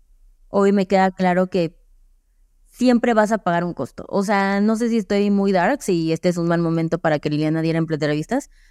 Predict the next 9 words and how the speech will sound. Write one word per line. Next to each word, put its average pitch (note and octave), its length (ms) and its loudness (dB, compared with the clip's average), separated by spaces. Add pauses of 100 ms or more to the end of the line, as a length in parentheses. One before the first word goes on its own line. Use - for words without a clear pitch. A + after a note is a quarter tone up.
(160)
pero G#3 200 2
creo A3+ 200 2
que B3+ 160 4
<laughs> - 200 -8
llevo B3+ 580 0
un A#3 140 0
año A3 300 2
pensando F#3 580 0
eso. G#3 280 -2